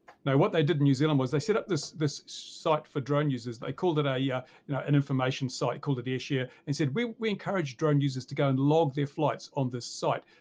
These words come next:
Uh, it'll give you, well, it'll keep a log of your flights, all that sort of stuff, recreational users too." So they want people to go along and use it. And now they're saying, "We already have thousands of flights, uh, a, a year logged through our site," even though it's not a U T M, but they, they trick people into going there and logging their flights so they can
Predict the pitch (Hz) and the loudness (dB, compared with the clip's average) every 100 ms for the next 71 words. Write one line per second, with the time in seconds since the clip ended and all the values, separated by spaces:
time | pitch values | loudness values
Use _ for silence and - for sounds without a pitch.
0 | _ - 208 196 151 175 160 165 151 - | _ -4 -2 0 2 2 2 -2 -2 -4
1 | - 156 151 185 131 123 147 143 147 147 | -4 -6 -4 -4 -2 0 0 0 -2 -2
2 | 143 - 160 - 147 - 143 220 - 170 | -4 -2 -8 -4 -4 -2 -4 -4 -6 -4
3 | 170 147 147 143 147 139 - 147 151 147 | -4 -2 0 2 0 -2 -6 -2 0 0
4 | - - _ - 180 165 _ _ _ 165 | -4 -20 _ 2 2 2 _ _ _ -2
5 | 170 196 190 170 156 147 151 143 127 135 | 0 0 0 -2 0 2 2 2 2 0
6 | 190 143 135 135 185 160 143 156 135 139 | -2 -4 0 2 2 0 0 2 2 0
7 | _ 240 277 214 165 139 147 - - 240 | _ 2 4 4 2 0 -4 -8 -6 -2
8 | 226 170 151 151 175 170 - - - - | 0 -2 -4 -4 -2 -2 -2 -12 -16 -20
9 | _ - 165 - 151 - 143 143 175 127 | _ -6 -6 -2 -4 2 0 2 2 2
10 | 127 180 170 - 160 147 139 214 170 - | 2 2 2 0 2 4 2 2 0 0
11 | 254 220 220 - - 233 190 170 147 208 | -4 -2 -2 -2 -2 -2 0 -2 -2 -2
12 | 220 160 160 143 - 147 240 - 190 180 | -2 0 -2 -2 -2 -2 -2 -2 -8 -4
13 | 143 135 147 175 156 131 143 151 135 127 | -6 -2 -2 0 0 0 2 2 0 -2
14 | 180 147 - 147 139 | -2 -2 -2 -8 -8